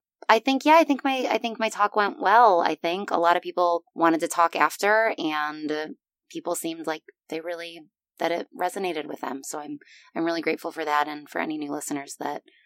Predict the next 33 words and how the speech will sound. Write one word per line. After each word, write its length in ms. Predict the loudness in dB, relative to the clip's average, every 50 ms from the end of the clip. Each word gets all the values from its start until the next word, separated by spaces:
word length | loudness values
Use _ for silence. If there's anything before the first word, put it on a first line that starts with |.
| _ _ -8
I 80 | -4 -2
met 220 | -2 -2 -2 -4 -4 -2
there, 420 | 0 2 2 2 2 0 -2 -6 _ -8
thank 180 | -8 -8 -6
you 80 | -8 -8
so 180 | -8 -6 -6 -6
much. 400 | -6 -6 -6 -6 -8 -10 -12 -12
It 60 | -10
was 120 | -10 -10 -10
so 140 | -10 -10
cool 260 | -12 -14 -12 -14 -12 -14 -14
to 60 | -18
hang 160 | -16 -14 -12
out 120 | -10 -10 -10
with 160 | -10 -10 -10
y'all 160 | -10 -10 -8
this 160 | -10 -12 -14
past 260 | -12 -12 -12 -12 -12
weekend. 380 | -14 -14 -12 -12 -12 -12 -12 -14 _ _ _ -20 _ -12
So 160 | -4 -2 0
yeah, 280 | 4 6 8 8 8 8
things 300 | 6 4 0 0 2 2
are 100 | 4 4 4
okay. 500 | 4 4 2 2 4 2 2 -2 -4 -6
And 140 | -6 -4 -4
I'm 80 | -2 0
back 200 | 0 0 0 -2
to 100 | -8 -8 -2
work 320 | 0 2 2 2 0 -2 _ -4
and 360 | -4 -4 -4 -6 -8 -12 -18 -20 _ _ _ _ -6
getting 180 | -6 -4 -4 -4
shit 200 | -4 -4 0 4
done. 400 | 4 4 6 4 2 -2 -6